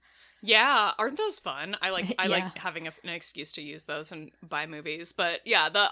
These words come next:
Speaker 1: Oppenheimer movie is, like, what, three hours long or something?
Speaker 2: Mm-hmm.
Speaker 1: I was like, "No, no, no, no, no. I'm gonna need to give myself an intermission and a bathroom break."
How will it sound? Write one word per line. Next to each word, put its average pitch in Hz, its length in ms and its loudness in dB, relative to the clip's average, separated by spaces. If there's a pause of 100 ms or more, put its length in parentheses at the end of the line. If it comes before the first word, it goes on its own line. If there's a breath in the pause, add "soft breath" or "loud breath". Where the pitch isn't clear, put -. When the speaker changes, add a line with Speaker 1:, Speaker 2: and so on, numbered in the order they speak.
Speaker 1:
Oppenheimer 359 340 2
movie 269 340 0
is, 240 120 -2
like, 233 180 -4
what, 240 220 0
three 247 220 -4
hours 277 420 2
long 214 400 4
or 330 100 -2
something? 370 340 2
Speaker 2:
Mm-hmm. 392 80 0
Speaker 1:
I 339 40 4
was 277 100 -2
like, 277 140 -4
"No, 208 320 0
no, 190 80 0
no, 180 120 -2
no, 165 60 -2
no. 165 520 0
I'm 175 180 0
gonna 170 160 -4
need 170 180 -4
to - 40 -6
give 170 140 -10
myself 156 340 -4
an 165 100 -6
intermission 147 760 -4 (400 soft breath)
and 165 100 -8
a - 20 -8
bathroom 160 400 0
break." 143 460 -6